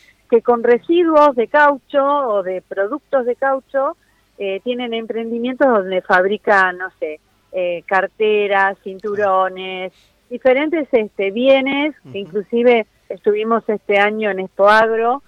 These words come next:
Speaker 2: Ujú.
Speaker 1: el Prometeo en su stand nos dio un lugar
Speaker 2: Qué
Speaker 1: para
Speaker 2: lindo.
Speaker 1: que las chicas pudieran mostrar lo que están haciendo.
Speaker 2: Ujú.
Speaker 1: Y bueno, este, también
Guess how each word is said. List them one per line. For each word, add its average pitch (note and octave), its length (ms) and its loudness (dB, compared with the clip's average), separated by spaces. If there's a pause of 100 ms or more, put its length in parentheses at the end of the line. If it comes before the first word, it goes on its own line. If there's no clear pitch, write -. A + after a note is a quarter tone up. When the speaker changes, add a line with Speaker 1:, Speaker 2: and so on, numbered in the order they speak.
(100)
Speaker 2:
Ujú. A#2 360 -20
Speaker 1:
el F3+ 560 -8
Prometeo A3+ 720 -2
en F#3+ 280 -8
su G#3 100 -6
stand A3 420 -4
nos G3 180 -8
dio G3 160 -4
un F#3+ 140 -6
lugar A#3+ 500 2 (380)
Speaker 2:
Qué - 80 -20
Speaker 1:
para F#3+ 220 -2
Speaker 2:
lindo. - 120 -12
Speaker 1:
que F#3 100 -8
las F#3 200 -10
chicas A3+ 280 -6
pudieran G3 560 -4
mostrar G#3+ 540 0
lo F#3 140 -4
que G3 80 -14
están G#3 260 -12
haciendo. B3+ 800 -2 (160)
Speaker 2:
Ujú. B2 320 -18
Speaker 1:
Y G3 200 -8
bueno, A#3+ 460 -2
este, F#3+ 400 -8
también G#3+ 680 -8